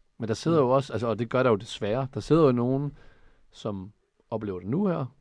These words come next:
Speaker 1: og der sidder nogen, der vil opleve det i fremtiden. Øhm, og det kan være, jeg ved det ikke, at nogen hører måske det her program, måske kommer til at høre det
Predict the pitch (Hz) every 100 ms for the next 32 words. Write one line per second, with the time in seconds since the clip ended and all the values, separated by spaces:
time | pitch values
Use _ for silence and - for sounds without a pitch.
0 | _ _ - 107 98 107 107 113 98 95
1 | 98 90 - 110 117 147 117 101 - _
2 | _ _ _ - - 113 104 101 101 -
3 | _ _ _ _ 120 127 160 147 143 147
4 | - - - - _ 120 131 123 131 _
5 | _ _ 123 123 131 131 123 160 143 147
6 | 131 131 123 127 120 117 - 117 120 110
7 | 113 110 107 101 113 110 113 110 101